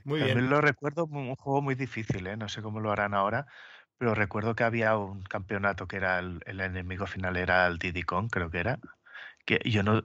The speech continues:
Speaker 2: no hubo manera de pasármelo. Que encima no, no había para guardar antes del partido y tenías que hacerte todo el campeonato
Speaker 1: Guau.
Speaker 2: entero y, uf, se, se llegó a hacer un poco pesado, ¿eh?
Speaker 1: Que era chungo.
Speaker 2: A ver, a ver cómo lo hacen.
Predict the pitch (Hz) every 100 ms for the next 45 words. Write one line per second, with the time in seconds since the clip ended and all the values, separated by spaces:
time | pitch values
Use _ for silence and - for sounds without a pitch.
0 | 131 107 98 107 101 95 98 98 87 92
1 | 85 87 80 73 _ _ _ _ 82 82
2 | 87 - 110 123 113 104 110 - 113 117
3 | 110 110 104 101 98 113 107 - - _
4 | - - _ _ _ - 101 104 98 98
5 | 101 98 110 101 107 - _ - - -
6 | - - 127 110 107 - 117 110 123 107
7 | 110 107 107 104 104 101 95 90 101 104
8 | 95 87 78 - - - - - - _
9 | _ - - - - 110 98 98 98 101
10 | 98 104 101 - - 73 73 76 _ _
11 | 165 131 151 131 110 104 - - 90 92
12 | 90 - _ _ 101 98 - 98 90 85
13 | 80 - 78